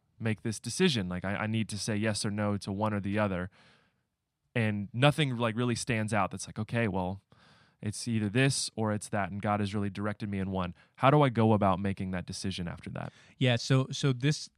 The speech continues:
Speaker 2: this scenario is really similar to my call into ministry, uh, which I think I may have shared on the show before.
Speaker 1: I think you have.
Speaker 2: Uh, yeah, I don't rightly know, sir.
Speaker 1: Mm.
Speaker 2: Uh, the whole point is,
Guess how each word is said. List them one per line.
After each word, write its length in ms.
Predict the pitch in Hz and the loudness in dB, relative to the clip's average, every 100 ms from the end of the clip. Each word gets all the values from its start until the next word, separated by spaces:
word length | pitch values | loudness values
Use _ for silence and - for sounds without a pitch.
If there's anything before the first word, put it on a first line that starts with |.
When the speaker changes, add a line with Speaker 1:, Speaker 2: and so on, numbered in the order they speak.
| _ | _
Speaker 2:
this 160 | 156 139 | -4 -4
scenario 720 | - - 170 135 123 113 117 | -2 2 4 6 4 2 0
is 160 | 123 | 0
really 220 | 123 123 | 0 0
similar 400 | 120 - 123 120 | -2 -2 -2 -2
to 260 | 117 - 120 | -4 -2 -4
my 400 | 110 113 113 117 - | -2 -2 -2 -2 -4
call 320 | - 120 117 | 0 0 0
into 180 | 123 117 | -4 -4
ministry, 540 | 113 113 - - 131 - _ _ _ _ - | -4 -6 -8 -12 -14 -18 _ _ _ _ -6
uh, 100 | 127 | -4
which 240 | 127 - - | -4 -6 -12
I 60 | - | -14
think 300 | - 196 208 | -8 -6 -4
I 60 | |
may 160 | 196 196 | -2 -2
have 100 | 185 | -2
shared 360 | - 185 180 165 | -2 -2 -2 -4
on 160 | 165 165 | -6 -4
the 140 | 165 - | -4 -6
show 240 | - 185 170 | -8 -6 -4
before. 380 | 156 170 165 | -4 -4 -4
Speaker 1:
I 40 | 160 | -4
think 220 | - 131 | -4 -2
you 80 | 110 | -2
have. 180 | 92 85 | -2 0
Speaker 2:
Uh, 160 | 147 143 | -2 -2
yeah, 220 | - 139 - - | -4 -6 -6 -2
I 140 | 131 | 0
don't 180 | 135 127 | 0 0
rightly 320 | 123 85 127 | 0 0 -4
know, 180 | 123 123 | -4 -6
sir. 300 | - 131 120 117 | -6 -6 -6 -10
Speaker 1:
Mm. 180 | 110 95 98 - | -10 -10 -12 2
Speaker 2:
Uh, 200 | 147 139 143 | 4 4 6
the 120 | 147 | 8
whole 140 | 190 | 8
point 300 | 175 175 151 | 8 6 6
is, 380 | 127 123 127 - | 2 0 -2 -6